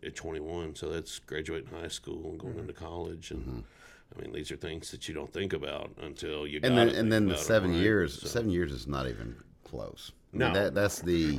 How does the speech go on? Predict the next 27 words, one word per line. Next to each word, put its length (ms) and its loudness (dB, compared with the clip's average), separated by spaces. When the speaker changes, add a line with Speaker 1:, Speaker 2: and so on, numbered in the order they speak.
Speaker 1:
That's 180 2
the 160 8
low. 500 6
Speaker 3:
Yeah. 260 -2
Speaker 1:
That, 280 6
that's, 240 8
that's 400 6
just, 220 4
like, 240 4
the 80 0
disclaimer 640 0
they 160 -4
get. 100 -2
Speaker 2:
Yeah. 60 6
Speaker 1:
"Here, 160 8
sign 260 4
this," 320 0
you 100 -4
know. 160 -4
Speaker 2:
Well, 120 8
I 40 10
mean, 140 6
honestly, 340 2
even 160 0
an 120 0
extra 320 -2
year. 300 -2